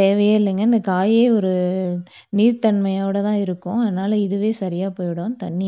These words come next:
எதுவும் நம்ம எக்ஸ்ட்ரா ஊத்த தேவையில்லை. பாருங்க, நல்லா வதக்கி விட்டுட்டு இது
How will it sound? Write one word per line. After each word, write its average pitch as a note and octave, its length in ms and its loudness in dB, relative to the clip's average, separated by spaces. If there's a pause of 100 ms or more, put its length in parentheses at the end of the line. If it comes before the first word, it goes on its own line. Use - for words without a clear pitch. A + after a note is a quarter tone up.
எதுவும் G3+ 300 0
நம்ம G3 240 -2 (100)
எக்ஸ்ட்ரா G3 320 -6 (140)
ஊத்த G3 320 -6
தேவையில்லை. F3 560 -4 (960)
பாருங்க, F#3 240 -6 (100)
நல்லா F#3+ 180 0 (100)
வதக்கி F#3+ 360 0
விட்டுட்டு F#3 360 -2 (1700)
இது G#3+ 100 -2